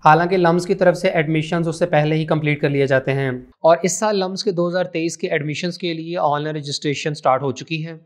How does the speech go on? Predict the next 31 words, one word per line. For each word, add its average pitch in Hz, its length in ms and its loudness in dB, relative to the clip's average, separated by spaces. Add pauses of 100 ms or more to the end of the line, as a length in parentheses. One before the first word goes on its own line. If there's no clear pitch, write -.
(140)
और 170 80 8
ऐसे 175 160 6
तमाम 185 280 0
स्टूडेंट 196 460 0
जो 196 100 -2
करंटली 180 420 2
सेकंड 170 400 0
ईयर 175 160 2
में 175 140 -2
हैं 175 260 -4
या 160 180 4
ऐसे 160 260 0
तलबा 151 400 2
जिन्होंने 151 340 -2
इंटरमीडिएट 151 500 0
कंप्लीट 147 400 -4
कर 151 140 2
ली 165 140 -2
है 160 180 -2 (440)
तो 170 60 4
वो 180 60 6
लम्स 180 300 4
में 202 120 2
एडमिशन 170 420 2
के 180 140 -2
लिए 175 180 -2
ऑनलाइन 165 340 2
अप्लाई 151 220 4
कर 139 120 2
सकते 143 280 -4
हैं। 139 320 -4